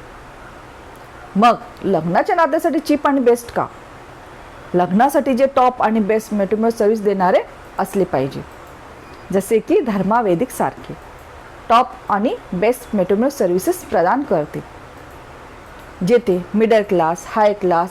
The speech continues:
एलिट, अफ्लुएंट, टॉप आणि बेस्ट असिस्टंट मराठी मॅट्रिमोनियल सर्व्हिसेस. औरंगाबादमध्ये सर्व कुटुंबासाठी ते उपलब्ध आहेत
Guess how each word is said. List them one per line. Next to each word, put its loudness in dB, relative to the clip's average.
एलिट, 4
अफ्लुएंट, 0
टॉप 2
आणि 0
बेस्ट 0
असिस्टंट -2
मराठी 2
मॅट्रिमोनियल 0
सर्व्हिसेस. -4
औरंगाबादमध्ये 4
सर्व 4
कुटुंबासाठी -2
ते 6
उपलब्ध 0
आहेत -4